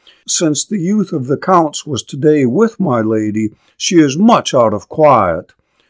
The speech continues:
For Monsieur Malvolio, let me alone with him. If I do not gull him into a nayword and make him a common recreation, do not think I have wit enough to lie straight in my bed.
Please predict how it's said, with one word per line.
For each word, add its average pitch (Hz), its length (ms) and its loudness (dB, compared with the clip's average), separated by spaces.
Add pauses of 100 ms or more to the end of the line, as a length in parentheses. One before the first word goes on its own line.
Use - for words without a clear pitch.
(120)
For 139 160 0
Monsieur 131 560 2
Malvolio, 113 1080 0 (280)
let 302 220 2
me 165 300 4
alone 127 540 2
with 98 160 -6
him. 90 400 -4 (380)
If - 160 -10
I 104 160 2
do 104 120 0
not 107 360 -2
gull 127 340 6
him 117 240 2
into 120 340 0
a 110 40 2
nayword 127 720 2 (320)
and 127 200 2
make 156 220 4
him 135 220 0
a 107 80 -2
common 165 500 2
recreation, 139 1040 0 (240)
do 139 160 4
not 131 280 2
think 147 200 -2
I 117 160 0
have 117 260 -2
wit 143 300 2
enough 139 420 -2
to 131 100 -6
lie 123 280 0
straight 147 520 -2
in 107 100 -4
my 104 220 -2
bed. 117 480 2